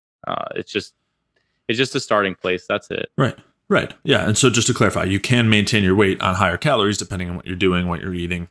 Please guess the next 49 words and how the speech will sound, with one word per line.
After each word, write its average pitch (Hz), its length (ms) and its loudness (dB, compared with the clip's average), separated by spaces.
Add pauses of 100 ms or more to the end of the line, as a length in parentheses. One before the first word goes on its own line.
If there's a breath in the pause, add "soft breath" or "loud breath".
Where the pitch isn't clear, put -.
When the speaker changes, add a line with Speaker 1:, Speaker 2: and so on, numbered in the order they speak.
(100)
Speaker 2:
all 87 120 -4
of 87 120 -14
that. 87 180 -12 (160)
So, 101 200 -14 (520)
uh, 78 180 -2
Speaker 1:
Yeah. 104 80 0
Speaker 2:
just, - 260 -2 (140)
just 95 200 -2
a 98 40 -4
starting 90 300 -10
point, 87 280 -4 (240)
just 101 220 -2
as 90 140 2
an 92 80 -2
estimate. - 320 -10 (580)
Uh, 92 300 2
but 120 340 0 (340)
on 139 180 4
to 151 120 2
the, 104 420 4 (100)
one 120 180 4
of 101 60 4
the 104 80 4
next 101 360 0
major 107 320 2
components 107 480 0
I 98 60 4
would 95 100 2
say 95 180 2
here, 95 160 2
as 87 80 0
far 95 200 2
as 90 200 -2 (180)
just 104 260 0
eating 98 220 2
enough 110 260 2
goes, 92 280 2
is 87 140 -2
some 107 160 2
of 92 60 -2
the 95 80 0 (160)
particulars 98 580 2
as 92 80 -6
far 95 160 2
as 92 80 2
the 95 80 0
different 73 260 -6
macronutrients 95 720 -6
go. - 240 -16